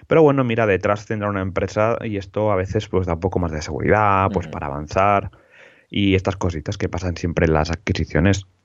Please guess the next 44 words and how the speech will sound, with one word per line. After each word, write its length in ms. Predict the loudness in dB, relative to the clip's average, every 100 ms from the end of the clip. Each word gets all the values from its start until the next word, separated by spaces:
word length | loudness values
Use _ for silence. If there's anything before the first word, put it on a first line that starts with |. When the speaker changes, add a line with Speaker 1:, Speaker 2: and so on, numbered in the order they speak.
| _ 2
Speaker 2:
Pues 220 | 2 2
sí, 160 | -8
pues 260 | -8 -10 -10
sí. 160 | -10 -6
Muy 200 | -2 2
bien, 220 | 0 -2
¿no? 180 | -6 -4
Lo 100 | -4
veo 340 | -2 0 -2
interesante 440 | -4 -8 -6 -4
y 20 | -6
estoy 240 | 0 0
seguro, 480 | 4 4 6 4 4
hiper, 260 | 2 0 -2
mega, 380 | -4 -4 -6 -8
súper 360 | -8 -4 -4 -6
seguro 380 | -6 -4 -4 -6 -10 -20 -18 -4
que 180 | -2 0
Chris 320 | 0 0 0
Lema 460 | -4 -4 -6 -6
ha 40 | -6
tenido 380 | -8 -8 -8 -8
ahí 300 | -8 -10 -8
algo 400 | -8 -8 -8 0
que 140 | 4
ver, 760 | 6 8 8 6 6 4 2 -2
porque 300 | 0 2 4
Speaker 1:
Hombre. 580 | 6 6 8 6 4 0
Speaker 2:
Chris 200 | -4 -2
Lema, 580 | 0 0 -2 -2 -4 -6
pues, 140 | -12
conoce 320 | -12 -16 -14
muy 140 | -12 -8
bien 560 | -4 -2 -2 -2 -6
y 40 | -10
son 160 | -14
amigotes, 840 | -10 -8 -6 -6 -6 -6 -4 -6 -10
¿eh? 360 | -12 -8 -8 -8
Con 480 | -10 -8 -10 -10 -10
el 220 | -12 -14
C 180 | -14 -12
E 60 |
O 80 | -10
de 340 | -8 -8 -8